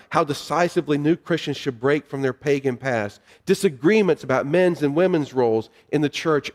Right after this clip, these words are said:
add to the confusion." One scholar wrote that the city of Corinth was like L A, New York, and Vegas, just all wrapped up into one.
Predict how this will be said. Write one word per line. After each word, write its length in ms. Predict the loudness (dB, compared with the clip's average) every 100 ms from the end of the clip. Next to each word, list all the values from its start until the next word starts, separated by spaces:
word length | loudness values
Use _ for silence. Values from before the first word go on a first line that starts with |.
| -4
add 440 | 0 0 -2 -6 _ _ _ -2
to 100 | 0
the 80 |
confusion." 800 | 0 -2 -2 0 0 0 -4 -12 _ _ _ _ _ _ -8
One 260 | 2 2
scholar 400 | 2 0 2 2
wrote 260 | 4 2 2
that 180 | 0 -2 _ _ -2
the 80 |
city 360 | -2 4 4 4
of 140 | 0
Corinth 460 | 0 0 2 0 -2
was 120 | -4
like 280 | 0 0 0
L 260 | 0 4 2
A, 220 | 2 2
New 120 | 2
York, 360 | 4 2 2 0
and 120 | 0
Vegas, 320 | 2 2 0
just 200 | -4 -6
all 240 | -2 2 2
wrapped 320 | 2 0 0
up 220 | -4 -2
into 140 | -2 -2
one. 420 | -4 -4 -6